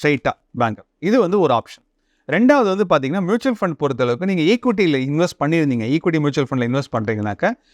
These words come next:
நீங்க எதுக்காக இன்வெஸ்ட் பண்றீங்கன்னா, அதனுடைய அப்ரிசியேஷனுக்காக இன்க்ரீஸ், இன்வெஸ்ட் பண்றீங்க, கேபிட்டலோட அப்ரிசியேஷன். உங்களுடைய கேள்வியில நீங்க என்ன கேக்குறீங்கன்னா, எனக்கு என்ன இன்ட்ரெஸ்ட் வரும், எனக்கு என்ன காம்பவுண்டிங் கிடைக்கும், காம்பவுண்ட் இன்ட்ரெஸ்ட் வரும்னு. So, தயவு செஞ்சு யாராவது மியூச்சுவல் ஃபண்ட்ல வந்து, "சார், உங்களுக்கு இவ்வளவு இன்ட்ரெஸ்ட் வரும்,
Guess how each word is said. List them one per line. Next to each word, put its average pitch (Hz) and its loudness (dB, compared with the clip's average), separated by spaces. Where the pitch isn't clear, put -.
நீங்க 175 0
எதுக்காக 226 2
இன்வெஸ்ட் 190 -2
பண்றீங்கன்னா, 139 -2
அதனுடைய 180 0
அப்ரிசியேஷனுக்காக 151 0
இன்க்ரீஸ், 127 -4
இன்வெஸ்ட் 151 0
பண்றீங்க, 107 -4
கேபிட்டலோட 190 2
அப்ரிசியேஷன். 117 -6
உங்களுடைய 202 2
கேள்வியில 240 4
நீங்க 165 0
என்ன 185 0
கேக்குறீங்கன்னா, 127 -2
எனக்கு 143 -2
என்ன 220 4
இன்ட்ரெஸ்ட் 196 0
வரும், 143 -2
எனக்கு 151 -2
என்ன 214 2
காம்பவுண்டிங் 202 0
கிடைக்கும், 127 -4
காம்பவுண்ட் 170 0
இன்ட்ரெஸ்ட் 131 -4
வரும்னு. 104 -6
So, 185 0
தயவு 175 2
செஞ்சு 220 2
யாராவது 175 2
மியூச்சுவல் 214 -2
ஃபண்ட்ல 143 -2
வந்து, 135 -2
"சார், 175 -2
உங்களுக்கு 151 -2
இவ்வளவு 143 0
இன்ட்ரெஸ்ட் 185 -2
வரும், 123 -2